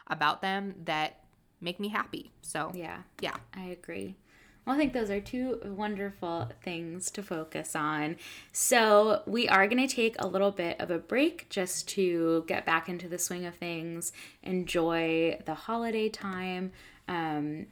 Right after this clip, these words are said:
Speaker 2: with our significant others. Um,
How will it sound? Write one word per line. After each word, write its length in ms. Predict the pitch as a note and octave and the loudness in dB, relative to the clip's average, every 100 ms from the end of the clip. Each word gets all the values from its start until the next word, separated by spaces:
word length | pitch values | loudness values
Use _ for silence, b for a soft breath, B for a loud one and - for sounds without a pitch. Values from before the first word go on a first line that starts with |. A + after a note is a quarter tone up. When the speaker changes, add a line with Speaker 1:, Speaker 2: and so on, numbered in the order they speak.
| - | -4
Speaker 2:
with 560 | D#3 C#3+ D#3 - - - | -2 0 -2 -8 -16 -8
our 580 | D#3 D#3 D#3 D3+ D#3+ D#3+ B B B | -6 -4 -4 -2 -2 -4 B B B
significant 640 | G3+ F#3 E3+ - F3 D#3+ | -2 -2 -4 -6 -6 -4
others. 600 | D#3+ D3+ D3+ D#3 E3+ - - | 0 2 2 2 2 0 0
Um, 560 | E3+ - - G#3+ G3 | -2 -2 -2 -6 -8